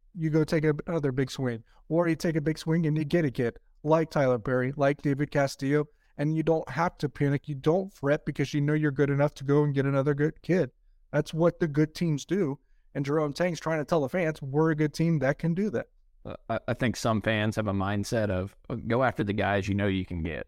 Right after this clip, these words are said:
Speaker 2: right? And you gotta transform that mindset. I mean, I hope no one listening takes it personal, but I think that's a loser mindset. You got, you gotta swing big, and this staff thinks they can go up and beat anybody on the recruiting trail. And people that think that way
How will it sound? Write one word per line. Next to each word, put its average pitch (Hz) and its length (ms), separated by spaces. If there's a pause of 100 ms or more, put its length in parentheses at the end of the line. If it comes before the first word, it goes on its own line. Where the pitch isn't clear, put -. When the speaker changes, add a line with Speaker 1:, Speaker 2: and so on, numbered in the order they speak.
Speaker 2:
right? 101 320 (400)
And 101 460
you 110 140
gotta 127 200
transform 104 680
that 92 160
mindset. 90 720
I 101 80
mean, 95 140
I 104 100
hope - 160
no 120 120
one 101 340
listening 113 360
takes 104 240
it - 120
personal, 110 380
but 95 100
I 92 80
think 120 160
that's 107 180
a 107 60
loser 113 400
mindset. 101 560
You 98 60
got, 113 180
you 127 80
gotta 151 180
swing 131 440
big, 104 260
and 101 120
this 120 120
staff 139 400
thinks 123 240
they 117 100
can 110 160
go 110 140
up 104 180
and 104 100
beat 101 180
anybody 101 380
on 95 160
the 95 60
recruiting 107 460
trail. 98 300
And 101 120
people 185 280
that 110 180
think 135 200
that 107 220
way 101 320